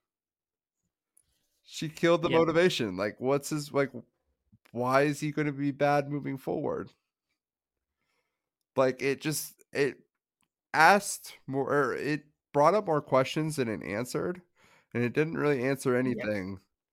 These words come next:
Speaker 1: significant. Which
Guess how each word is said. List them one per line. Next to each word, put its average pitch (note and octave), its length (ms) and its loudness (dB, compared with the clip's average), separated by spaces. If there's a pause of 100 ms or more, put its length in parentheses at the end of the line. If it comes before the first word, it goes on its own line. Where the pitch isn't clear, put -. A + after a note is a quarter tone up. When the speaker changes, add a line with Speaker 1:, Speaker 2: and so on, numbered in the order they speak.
(400)
Speaker 1:
significant. F2+ 840 -6 (1500)
Which D#3 300 4